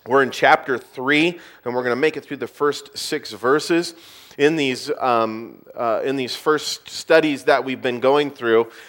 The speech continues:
uh, my personal favorite is chapter one, where we get to really see and, and receive a picture and a, and, and a, and a description of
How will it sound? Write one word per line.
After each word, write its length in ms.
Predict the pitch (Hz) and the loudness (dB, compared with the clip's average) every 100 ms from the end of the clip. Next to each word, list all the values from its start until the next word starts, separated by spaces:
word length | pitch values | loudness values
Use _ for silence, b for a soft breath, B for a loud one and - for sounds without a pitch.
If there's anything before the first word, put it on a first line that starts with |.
| B | B
uh, 300 | 107 101 107 | -2 0 -2
my 240 | 123 139 214 | 0 6 6
personal 440 | 202 180 - 135 | 6 2 2 -2
favorite 480 | - 123 117 120 - | 0 0 2 -2 -2
is 300 | 127 117 - | -6 -6 -8
chapter 420 | - 135 123 120 | 2 4 4 2
one, 320 | 107 120 117 | -4 -2 0
where 120 | 104 107 | -2 -4
we 140 | 127 | -6
get 320 | 123 143 143 | 0 0 0
to 100 | - | -10
really 360 | 117 131 127 117 | -2 -2 -2 -4
see 600 | - - 143 135 127 113 B B | -8 -8 -4 -2 -4 -6 B B
and, 260 | 127 120 117 | -4 -2 -4
and 420 | - 117 110 113 - 107 92 | -4 -4 -4 -8 -12 -16 -18
receive 1000 | 82 113 123 127 - 147 151 143 123 117 - B B - | -20 -12 -6 -6 -4 -4 0 0 -2 -6 -14 B B -4
a 100 | 120 | -4
picture 500 | - 160 - 170 127 | 0 -4 -2 -2 0
and 120 | 113 | -2
a, 220 | 110 110 | -6 -6
and, 160 | 123 120 | -6 -6
and 240 | 120 117 | -6 -4
a, 120 | 110 - | -4 -4
and 140 | 117 | -4
a 60 | 110 | -4
description 680 | 113 - 139 123 - 117 | -6 -4 -4 -4 -6 -8
of 420 | 110 117 113 104 | -6 -2 -4 -4